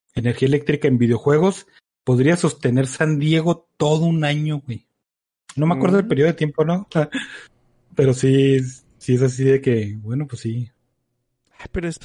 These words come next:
Speaker 2: es San
Speaker 1: Sí
Speaker 2: Diego.
Speaker 1: gastamos mucha, pues sí.
Speaker 2: <laughs>
Speaker 1: Pero,
Speaker 2: Mejor
Speaker 1: eh,
Speaker 2: juego
Speaker 1: es una de las ciudades más
Speaker 2: videojuegos.
Speaker 1: pobladas en, en Estados Unidos, güey, es a lo que se refiere.
Speaker 2: Ujú.
Speaker 1: Pero
Speaker 2: Pues
Speaker 1: habla, habla de que el consumo de,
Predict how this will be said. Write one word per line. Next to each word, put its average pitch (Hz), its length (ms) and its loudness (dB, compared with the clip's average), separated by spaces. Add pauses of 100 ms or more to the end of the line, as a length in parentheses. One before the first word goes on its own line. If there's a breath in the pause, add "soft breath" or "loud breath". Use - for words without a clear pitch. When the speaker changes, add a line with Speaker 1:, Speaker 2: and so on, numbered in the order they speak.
(140)
Speaker 2:
es - 100 -12
San 226 220 -6
Speaker 1:
Sí 175 100 -12
Speaker 2:
Diego. 123 180 0
Speaker 1:
gastamos 143 320 2
mucha, 135 400 0 (240)
pues 139 140 -8
sí. 175 280 -6 (140)
Speaker 2:
<laughs> - 100 -20
Speaker 1:
Pero, 185 220 4
Speaker 2:
Mejor 190 80 2
Speaker 1:
eh, 190 60 2
Speaker 2:
juego 208 180 4
Speaker 1:
es 220 120 4
una 233 100 4
de 226 60 2
las 185 80 2
ciudades 190 260 2
más 208 180 2
Speaker 2:
videojuegos. 226 360 -2
Speaker 1:
pobladas 202 240 0 (320)
en, 120 180 -4
en 127 120 -4
Estados 208 300 -4
Unidos, 180 320 2
güey, 131 160 0
es 123 100 -4
a 156 40 -4
lo 151 100 -8
que 131 100 -14
se 131 140 -6
refiere. 135 480 -4
Speaker 2:
Ujú. 165 440 -6 (1600)
Speaker 1:
Pero 117 680 0
Speaker 2:
Pues - 100 -16
Speaker 1:
habla, 131 200 0
habla 143 240 2
de 180 100 0
que 147 80 -2
el 127 80 0
consumo 135 400 0
de, 160 100 0